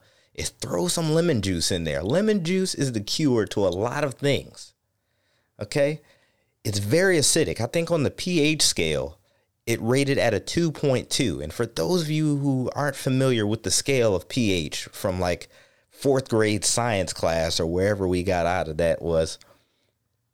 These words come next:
the P H scale goes from zero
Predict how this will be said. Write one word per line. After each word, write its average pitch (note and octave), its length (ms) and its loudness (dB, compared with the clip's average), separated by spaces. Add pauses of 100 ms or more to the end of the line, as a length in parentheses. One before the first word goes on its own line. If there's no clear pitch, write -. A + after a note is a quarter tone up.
(600)
the G2+ 280 2
P G#3+ 200 2
H E3+ 140 2
scale C3 320 2
goes A2 240 2
from E2+ 160 -2
zero E3 560 2